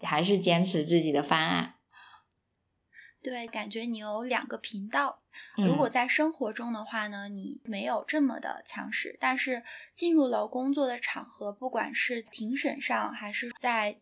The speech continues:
Speaker 2: 讨论方案的过程中，其实你还是一个非常坚定的、有自己主张的这么一个态度。那你在入行之前是什么样子的呢？
Speaker 1: 我在入行之前完全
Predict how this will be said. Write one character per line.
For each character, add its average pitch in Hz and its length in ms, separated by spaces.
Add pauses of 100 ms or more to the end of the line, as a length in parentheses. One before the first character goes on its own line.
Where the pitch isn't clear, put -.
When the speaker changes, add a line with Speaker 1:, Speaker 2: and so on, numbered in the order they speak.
Speaker 2:
讨 - 200
论 233 180
方 269 280
案 294 120
的 240 120
过 240 200
程 208 300
中， 233 320 (200)
其 294 200
实 349 180
你 220 160
还 202 240
是 254 240
一 233 80
个 233 140
非 247 240
常 208 340
坚 254 260
定 269 200
的、 202 160
有 - 180
自 240 240
己 208 140
主 - 320
张 294 240
的 233 240 (200)
这 233 140
么 208 140
一 202 100
个 214 140
态 247 320
度。 - 260 (840)
那 311 420
你 220 200
在 302 240
入 294 240
行 208 320
之 294 160
前 208 300
是 269 140
什 247 100
么 190 140
样 196 200
子 202 120
的 320 160
呢？ - 80 (1200)
Speaker 1:
我 185 240
在 269 180
入 285 140
行 190 320
之 233 200
前 160 540
完 156 240
全 160 400